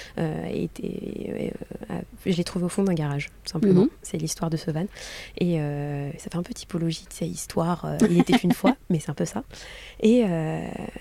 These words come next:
Speaker 1: et je me
Speaker 2: C'est le
Speaker 1: suis dit
Speaker 2: storytelling.
Speaker 1: C'est le storytelling. Et je me suis dit, j'ai vraiment envie d'en faire quelque chose. Je veux cette seconde vie pour ce van et je veux, pour moi,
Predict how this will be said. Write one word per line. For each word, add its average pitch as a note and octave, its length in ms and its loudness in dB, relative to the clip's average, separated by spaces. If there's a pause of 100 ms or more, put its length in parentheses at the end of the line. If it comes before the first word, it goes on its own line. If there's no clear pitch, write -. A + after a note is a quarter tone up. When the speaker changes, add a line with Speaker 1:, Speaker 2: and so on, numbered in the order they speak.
(140)
Speaker 1:
et G3 60 4
je F3 60 2
me F#3+ 60 6
Speaker 2:
C'est F#3 60 6
le G#3 60 8
Speaker 1:
suis G3 140 -2
dit - 40 6
Speaker 2:
storytelling. F#3+ 540 6 (100)
Speaker 1:
C'est - 140 -8
le E3+ 80 -4
storytelling. - 460 -6 (300)
Et G3+ 80 4
je G3+ 80 4
me F#3+ 80 6
suis F3+ 180 -2
dit, A#3 300 0 (360)
j'ai F3 160 4
vraiment G3 320 4
envie A3 140 4
d'en G3 100 4
faire F3+ 140 -4
quelque F3 260 0
chose. - 280 -6 (180)
Je F3 160 6
veux F#3+ 160 4
cette F#3+ 200 2
seconde F#3 320 4
vie F#3+ 140 0
pour F3 160 -2
ce - 100 0
van G3+ 180 4
et G#3+ 100 6
je - 80 -4
veux, G#3+ 180 6 (140)
pour F#3 180 -4
moi, G3 260 6